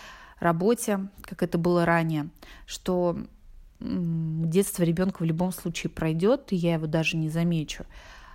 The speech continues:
Поэтому было принято решение, что пора что-то менять.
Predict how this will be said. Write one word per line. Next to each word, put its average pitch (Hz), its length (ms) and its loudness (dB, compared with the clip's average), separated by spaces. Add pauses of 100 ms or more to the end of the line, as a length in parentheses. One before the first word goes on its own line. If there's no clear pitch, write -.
(100)
Поэтому 180 360 2
было 185 120 2
принято 180 380 0
решение, 226 360 0
что - 160 -8
пора 165 240 0
что-то - 340 -6
менять. 147 420 -2